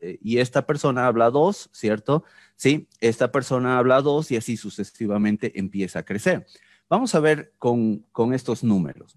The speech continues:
¿sí? Digamos que tú has empezado a consumir lo que son los productos de D X N. Has comprado tu I O C y, pues bueno, has recomendado a dos personas que compren su I O C. Entonces, ¿qué es lo que va a pasar? Lo que va a pasar es que D X N, como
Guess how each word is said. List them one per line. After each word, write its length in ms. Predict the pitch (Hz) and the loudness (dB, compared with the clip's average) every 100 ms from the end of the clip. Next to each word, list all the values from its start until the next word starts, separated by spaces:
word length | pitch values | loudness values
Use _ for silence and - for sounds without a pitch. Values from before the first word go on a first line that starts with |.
| _ | _
¿sí? 280 | - 156 214 _ - - - _ _ | -2 -2 -2 _ -20 -20 -20 _ _
Digamos 400 | 170 233 254 254 | 0 2 0 0
que 140 | 185 | -2
tú 420 | - 151 156 160 - | -2 2 4 4 2
has 160 | 143 | 0
empezado 500 | 165 143 120 139 143 | 0 0 2 2 2
a 60 | 139 | 0
consumir 380 | 117 110 117 127 | -4 -2 -4 -4
lo 100 | 117 | -6
que 100 | 104 | -6
son 160 | 117 | -4
los 120 | 117 - | -4 -2
productos 440 | 98 107 107 92 | -2 -2 -4 -6
de 120 | 95 | -2
D 80 | 92 | -2
X 280 | - 90 - | -6 -10 -10
N. 180 | 69 - | -10 -10
Has 160 | - 107 | -8 -2
comprado 540 | 117 107 117 120 120 | -2 0 2 4 2
tu 120 | 113 | -2
I 120 | 110 113 | -4 -4
O 60 | |
C 260 | - 143 151 - - _ | -2 -4 -4 -14 -20 _
y, 260 | - 131 165 | 0 2 2
pues 220 | 156 143 | 2 0
bueno, 460 | 131 139 135 151 - | 2 2 2 0 -2
has 180 | - 131 | -4 -2
recomendado 560 | 139 127 117 110 120 127 | -2 -2 -2 2 4 4
a 60 | |
dos 200 | 117 123 | 2 -2
personas 540 | - 101 - 110 110 113 | -4 -8 -4 -2 -2 -4
que 140 | 107 | -10
compren 560 | - 113 113 120 120 - | -4 -2 0 0 0 -8
su 460 | - - 104 110 107 | -12 -4 -2 -2 -4
I 180 | 98 95 | -2 -2
O 80 | 98 | 0
C. 300 | 180 208 - _ _ _ _ | -2 -2 -8 _ _ _ _
Entonces, 440 | 139 196 196 196 - | -2 0 2 0 0
¿qué 120 | 185 | 0
es 100 | 180 | 0
lo 160 | 175 | -2
que 300 | - 156 135 | 2 2 4
va 180 | 110 139 | 2 0
a 100 | 139 | 2
pasar? 480 | 135 123 151 123 - _ | -2 -4 -2 -2 -6 _
Lo 120 | 110 | -6
que 100 | 107 | -2
va 120 | 127 151 | 0 2
a 60 | |
pasar 320 | 165 151 156 | 2 2 0
es 100 | 151 | 0
que 140 | - 123 | -4 -4
D 80 | 127 | -4
X 300 | - 120 151 | -6 -6 -2
N, 300 | 131 101 101 | 0 -2 -4
como 340 | 98 95 90 | -4 -4 -4